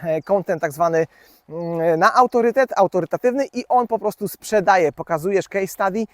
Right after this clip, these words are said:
pokazujesz efekt swojej pracy, pokazujesz siebie i w dobie A I, wbrew pozorom,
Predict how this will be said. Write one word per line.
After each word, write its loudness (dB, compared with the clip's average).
pokazujesz -2
efekt -2
swojej 0
pracy, 0
pokazujesz -2
siebie -2
i -2
w -8
dobie 2
A 8
I, 2
wbrew -2
pozorom, 2